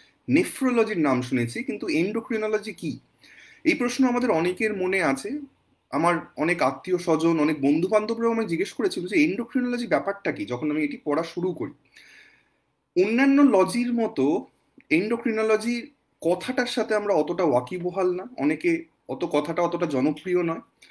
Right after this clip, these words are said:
তো এন্ডোক্রিনোলজি হচ্ছে সেই লজি বা বিজ্ঞান যা শরীরের বিভিন্ন endocrine gland,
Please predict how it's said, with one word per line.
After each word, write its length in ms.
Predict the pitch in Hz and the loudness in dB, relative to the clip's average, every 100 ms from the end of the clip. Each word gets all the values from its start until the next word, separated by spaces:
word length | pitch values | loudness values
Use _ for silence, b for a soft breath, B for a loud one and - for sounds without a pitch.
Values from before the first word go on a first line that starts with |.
| B B - | B B -14
তো 80 | - | 2
এন্ডোক্রিনোলজি 880 | 165 185 214 254 262 247 254 254 262 | 4 4 0 -2 -2 0 0 0 2
হচ্ছে 280 | 262 254 262 | 0 0 -4
সেই 360 | - 185 214 | -2 -2 -2
লজি 360 | 214 165 160 202 | 0 2 2 -2
বা 140 | 190 | -2
বিজ্ঞান 680 | 185 151 143 120 151 113 147 | -2 -4 -8 -2 0 0 -2
যা 300 | 156 151 214 - | 2 2 0 -6
শরীরের 540 | - - 135 165 202 214 | -8 -2 0 0 0 -2
বিভিন্ন 440 | 160 156 190 220 | -4 -4 -4 -4
endocrine 720 | 165 175 196 220 - 208 202 | 0 0 0 -2 -4 -4 -4
gland, 360 | 139 147 123 98 | 0 2 0 -4